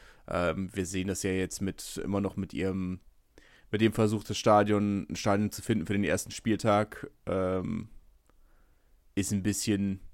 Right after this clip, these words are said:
so richtig Ausweich-, Ausweichmöglichkeiten gibt's für Grenoble nicht. Von daher, oder für den F C G. Von daher saß die Stadt ja auch am längeren Hebel. Ähm, also alles insgesamt nicht überraschend. Wo die Stadt nicht am längeren Hebel sitzt, ist Montpellier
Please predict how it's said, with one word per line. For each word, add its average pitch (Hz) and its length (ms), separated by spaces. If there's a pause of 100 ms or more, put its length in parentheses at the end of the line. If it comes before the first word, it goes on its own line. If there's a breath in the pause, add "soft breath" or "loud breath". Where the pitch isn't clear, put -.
(220)
so - 180
richtig 123 380
Ausweich-, 120 560
Ausweichmöglichkeiten 107 880
gibt's 104 160
für 101 100
Grenoble 85 460
nicht. - 280 (360 soft breath)
Von 107 160
daher, 104 400
oder 90 100
für 95 120
den 87 80
F 90 80
C - 160
G. 85 320 (500 loud breath)
Von 113 140
daher 117 300
saß 107 180
die - 100
Stadt 113 220
ja 107 80
auch 101 80
am 104 80
längeren 101 320
Hebel. 101 380 (260)
Ähm, 101 400 (400)
also 92 140
alles 85 240
insgesamt - 420
nicht - 160
überraschend. - 580 (680 loud breath)
Wo 113 200
die 151 120
Stadt - 340
nicht 156 320
am 139 100
längeren 135 340
Hebel 123 280
sitzt, - 420
ist - 160
Montpellier 110 640